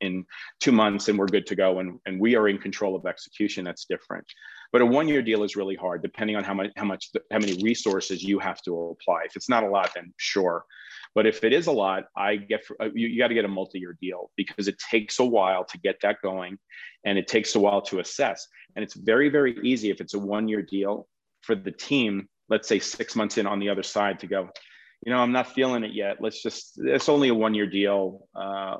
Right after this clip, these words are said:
I'm just gonna give them notice with the ninety day, uh, notice period and we're good to go." Versus a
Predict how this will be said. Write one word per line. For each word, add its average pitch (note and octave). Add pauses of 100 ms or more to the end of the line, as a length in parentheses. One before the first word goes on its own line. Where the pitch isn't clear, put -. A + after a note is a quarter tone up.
(140)
I'm A#2
just A2
gonna G#2+
give F#2+
them F#2+
notice F#2+
with F#2+
the F#2+
ninety G2
day, F2+
uh, F2+
notice G2+
period F#2+
and F2+
we're E2+
good F2
to F2
go." F2 (440)
Versus A2
a G2